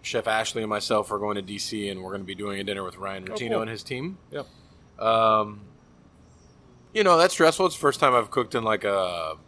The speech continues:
Speaker 1: Michelin-starred house.
Speaker 2: Mm-hmm.
Speaker 1: So it should be fun. I think the food is all, like, stuff that we've done before, and it's all super solid and, uh, all very delicious. It's just cooking for a different clientele. It's like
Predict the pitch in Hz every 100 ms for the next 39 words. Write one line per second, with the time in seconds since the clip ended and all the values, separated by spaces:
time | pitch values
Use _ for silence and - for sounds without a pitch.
0 | _ - - - 98 104 - 101 - 101
1 | 95 85 92 160 - - - 107 117 -
2 | - - - - - - - 120 113 110
3 | - - _ _ - - - 135 - 151
4 | 151 - 143 147 135 131 123 123 135 135
5 | 123 117 113 110 104 - 123 110 107 107
6 | 104 110 107 - 110 110 107 92 85 110
7 | 95 - 95 101 - 101 101 98 95 87
8 | 78 - - - - 104 98 95 92 -
9 | 107 104 107 101 101 104 113 107 104 147
10 | - 165 151 135 127 135 123 - 123 120
11 | 123 123 160 - 107 95